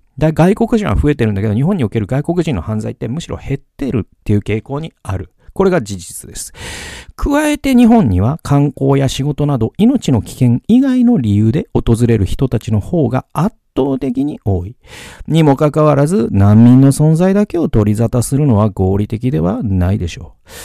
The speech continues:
実は日本はすでに難民と共に生きてきた社会でもあります。千九百七十年代の後半、東南アジアではベトナム戦争やその後の政変などにより、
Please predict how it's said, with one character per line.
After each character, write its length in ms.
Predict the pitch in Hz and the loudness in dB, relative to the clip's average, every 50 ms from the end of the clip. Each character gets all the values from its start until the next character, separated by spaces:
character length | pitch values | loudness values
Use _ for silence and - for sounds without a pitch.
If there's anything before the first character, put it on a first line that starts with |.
| - - - - | -20 -18 -12 -6
実 340 | 117 151 214 226 - 294 | -2 -2 -2 -2 0 -2
は 300 | 277 247 202 170 160 123 | 0 2 2 4 4 4
日 160 | 107 117 147 180 | 6 6 4 4
本 280 | 202 311 294 214 143 | 2 2 2 2 2
は 100 | 107 107 | 2 0
す 140 | - - 226 | -2 -2 -2
で 120 | 190 131 | 0 2
に 100 | 107 98 | 2 2
難 300 | 98 110 135 151 165 165 | 4 4 4 4 4 2
民 160 | 165 165 165 - | 2 0 2 0
と 100 | 160 143 | -2 0
共 360 | - - 165 208 240 254 269 | 2 2 2 4 4 4 4
に 180 | 285 277 254 | 2 2 0
生 140 | - 254 247 | 0 -2 -2
き 100 | - - | -2 -4
て 140 | - - 208 | -6 -6 -6
き 100 | - - | -6 -2
た 100 | - 185 | -2 -2
社 160 | - - 214 | 0 0 -2
会 260 | - - - - 185 | -2 -2 -2 -2 0
で 120 | 190 233 220 | 2 2 4
も 240 | 180 107 87 - _ - | 4 2 0 -2 _ -6
あ 100 | - 101 | -4 -2
り 100 | 98 95 | 0 0
ま 120 | 98 87 78 | -2 -2 -4
す。 220 | - - - _ - - - - - - - | -8 -14 -16 _ -20 -20 -20 -20 -20 -16 -10
千 320 | - - 170 165 151 127 | -2 2 2 4 4 2
九 160 | - 151 143 | 4 4 4
百 220 | 135 117 104 113 98 | 6 6 4 4 6
七 280 | 113 131 151 160 170 | 6 8 8 6 6
十 220 | 156 160 170 165 165 | 6 6 6 6 6
年 260 | 160 165 160 135 110 | 6 6 6 6 6
代 160 | 104 98 98 | 4 4 4
の 140 | 92 90 90 | 4 2 0
後 260 | - - 139 139 139 | 0 0 0 2 2
半、 380 | 120 - 131 120 117 117 - - - | 2 2 2 0 0 0 -4 -2 0
東 200 | 151 165 175 170 | 4 4 4 6
南 240 | 170 160 160 160 - | 6 4 4 2 2
ア 140 | - 165 147 | 0 0 2
ジ 100 | 135 127 | 2 2
ア 80 | 110 | 2
で 100 | 110 131 | 2 4
は 120 | 135 107 92 | 2 2 2
ベ 180 | 92 120 135 | 2 0 2
ト 140 | - 180 185 | 2 2 2
ナ 100 | 190 190 | 4 4
ム 140 | 190 185 170 | 4 2 4
戦 200 | - 190 185 156 | 2 2 2 2
争 220 | 120 - 117 107 | 2 2 2 2
や 140 | 104 104 104 | 2 0 0
そ 160 | - 143 147 | 2 2 2
の 100 | 160 170 | 4 4
後 120 | 170 170 170 | 2 2 2
の 60 | 165 | 2
政 340 | 160 - - 160 165 165 151 | 0 2 0 2 2 4 4
変 240 | 156 156 160 165 156 | 4 4 4 2 2
な 120 | 156 156 | 2 2
ど 120 | 143 117 101 | 2 2 2
に 100 | 95 92 | 2 2
よ 140 | 92 95 | 2 0
り、 240 | 123 135 117 95 - | 2 0 0 -2 -2